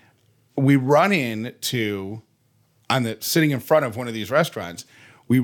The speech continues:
we run into these people that own a house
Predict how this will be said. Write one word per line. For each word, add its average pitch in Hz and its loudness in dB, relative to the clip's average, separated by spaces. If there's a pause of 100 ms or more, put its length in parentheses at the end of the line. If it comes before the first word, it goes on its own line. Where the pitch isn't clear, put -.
(160)
we 123 -8
run 131 0
into 123 -4
these 110 -10
people 110 -6
that 104 -10
own 180 2
a 147 0
house 95 -8